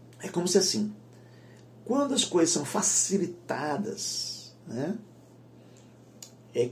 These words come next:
como se isso fosse o inverso do amadurecimento, porque o amadurecimento, ele s-, vem através da dificuldade, né?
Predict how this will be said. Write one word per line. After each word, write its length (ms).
como 420
se 320
isso 220
fosse 420
o 100
inverso 420
do 60
amadurecimento, 640
porque 500
o 60
amadurecimento, 1000
ele 220
s-, 420
vem 520
através 540
da 60
dificuldade, 720
né? 180